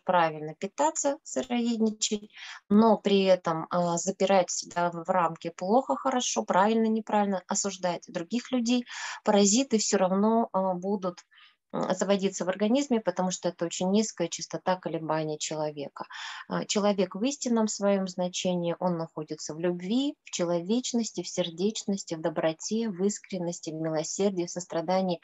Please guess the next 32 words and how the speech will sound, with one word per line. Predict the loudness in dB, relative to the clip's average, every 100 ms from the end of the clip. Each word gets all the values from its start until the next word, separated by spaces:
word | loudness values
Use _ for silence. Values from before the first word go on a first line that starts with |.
| -10 -12 -8
то |
есть | -4
в | -2
очень | 0 -2
красивых | -4 -6 -4 -6 -6
человеческих | -6 -4 -4 -6 -10 _ -12 -8
вибрациях. | -6 -4 -6 -6 -16 -16 _ _ -20 _ -20 -16 -14 -12 -12 -12 -8 -4
Вот. | -2 -2 -2
Вот | 0
это | 0 4 6
мы | 6
поговорили | 4 2 4 4 4 0 2
о | 2
чистке | 2 0 -2 -2 0
организма. | 0 0 0 0 -4 -8 -10 _ _ -20 -20 _ _ -6
А | 0 0 0 -2 -2
следующий | 2 2 2 2 2
момент, | 4 4 2 0 -6
почему | -4 2 4 4
может | 2 -2 -6 -12
страдать | -8 -4 -4 -4 -2
иммунитет, | 2 2 2 0 -2 -2 -20 _
это, | -6 -6 2 4 4 2 -2 -2
э, | 0 0 -2 -4 -8 -16 _ _ _ _ _ _ -2
из-за | 0 0
того, | -2
что | 0 0
не | 0
хватает | 0 0 2 2 2
микроэлементов | 0 2 -2 -2 0 -2 -2 -6
и | -6
витаминов. | -8 -6 -6 -6 -8